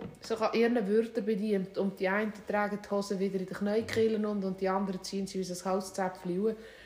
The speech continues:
Weißt du, jetzt, jetzt kommen die Schlaghosen, hast du gesehen?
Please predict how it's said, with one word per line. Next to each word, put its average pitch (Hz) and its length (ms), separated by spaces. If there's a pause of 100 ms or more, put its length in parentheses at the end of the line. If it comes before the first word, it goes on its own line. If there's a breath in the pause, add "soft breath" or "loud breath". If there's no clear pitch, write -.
(300 loud breath)
Weißt 185 180
du, 202 60
jetzt, 202 180 (1120 loud breath)
jetzt - 340 (320)
kommen 220 220
die - 40
Schlaghosen, 240 580
hast 180 80
du - 20
gesehen? 254 240